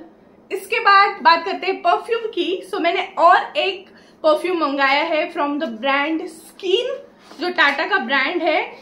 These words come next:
उसका एक variant है Tails Ibiza and, uh, कितना pretty, मतलब बहुत ही pretty, uh, pinkish type, uh, peach type color में है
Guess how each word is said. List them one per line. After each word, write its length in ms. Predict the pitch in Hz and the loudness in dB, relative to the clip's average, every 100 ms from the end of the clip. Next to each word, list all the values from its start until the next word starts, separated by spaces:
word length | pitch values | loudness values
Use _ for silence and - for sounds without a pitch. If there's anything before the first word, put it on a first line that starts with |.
| - - | -20 -12
उसका 340 | 240 - 359 | -10 -6 -2
एक 440 | 330 302 - 262 - | 0 -2 -4 -6 -4
variant 440 | 240 233 247 302 311 | -2 0 0 -2 -2
है 240 | 302 330 | -2 -2
Tails 760 | 339 - 247 294 370 - - - - - | -4 -4 -2 2 0 -2 -16 -20 -18 -4
Ibiza 640 | 285 254 254 269 214 240 302 - - - _ _ - | -4 -2 -4 -4 -2 0 0 -6 -16 -20 _ _ -4
and, 380 | 240 240 254 269 | 0 0 0 -2
uh, 180 | 254 254 269 - - _ _ _ _ _ - | 0 -2 -4 -16 -20 _ _ _ _ _ -8
कितना 540 | 320 - 320 285 294 320 - _ - | -8 -8 -8 -4 -4 -4 -10 _ -10
pretty, 460 | 370 339 - 349 359 - - - - - _ - | -6 -6 -2 -2 -2 -6 -18 -20 -20 -20 _ -8
मतलब 340 | 294 302 370 - - _ - | -4 -4 -6 -10 -20 _ -16
बहुत 440 | 285 302 349 359 | -6 -2 0 0
ही 40 | |
pretty, 600 | 370 370 359 349 370 370 - - - | -4 -6 -4 -2 -4 -6 -14 -20 -14
uh, 60 | 240 | -12
pinkish 680 | - 370 349 349 381 - - | -2 -2 0 -2 -4 -4 0
type, 560 | 320 320 339 349 - | 2 2 -2 -6 -10
uh, 560 | - 254 254 247 247 240 | -6 0 4 6 4 2
peach 420 | 370 370 - - | -2 -2 -4 -4
type 320 | 330 320 339 - | -2 0 -2 -4
color 280 | 277 285 | -2 -2
में 180 | 285 302 | -2 -4
है 320 | 311 262 311 | -4 -4 -4